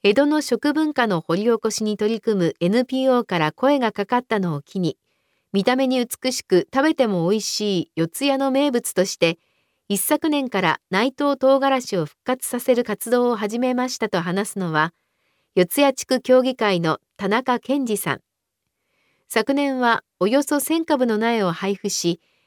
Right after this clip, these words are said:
学校や商店街、自宅でと幅広く地域の皆さんに育てていただきました。赤い実と葉の緑のコントラストが鮮やかで、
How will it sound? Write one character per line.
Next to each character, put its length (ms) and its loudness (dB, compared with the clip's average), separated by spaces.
学 200 0
校 180 4
や 160 4
商 240 0
店 200 -2
街、 300 -2
自 140 -6
宅 240 0
で 140 4
と 240 0
幅 280 0
広 320 -2
く 180 2
地 220 0
域 160 -4
の 100 0
皆 200 0
さ 160 -2
ん 40 -2
に 100 -2
育 300 0
て 120 -2
て 100 -2
い 80 -4
た 100 -4
だ 120 -4
き 120 -12
ま 100 -4
し 120 -8
た。 160 -4
赤 320 2
い 100 2
実 160 -4
と 160 2
葉 180 -4
の 140 -2
緑 340 0
の 160 2
コ 180 -4
ン 80 -2
ト 120 2
ラ 120 2
ス 100 -14
ト 120 -2
が 240 -2
鮮 160 0
や 80 0
か 160 -2
で、 220 0